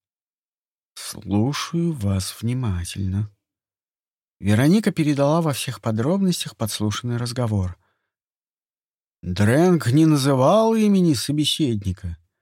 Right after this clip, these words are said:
«Ни разу. Я сама очень надеялась». «А вы делаете большие успехи в освоении нашего языка,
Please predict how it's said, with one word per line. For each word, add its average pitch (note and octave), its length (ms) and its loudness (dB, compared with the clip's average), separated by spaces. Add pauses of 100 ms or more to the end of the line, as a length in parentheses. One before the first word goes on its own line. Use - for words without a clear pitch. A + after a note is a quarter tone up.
(600)
«Ни C3 120 0
разу. C#3+ 420 0 (400)
Я C3 160 0
сама D#3+ 320 2
очень A#2+ 340 -4
надеялась». A#2 640 -4 (960)
«А A3+ 220 2
вы A#3 300 4
делаете A3 600 2
большие G3 720 0
успехи A2+ 800 -2
в A#2+ 80 -4
освоении A2 640 2
нашего G#2+ 440 -2
языка, G#2 640 0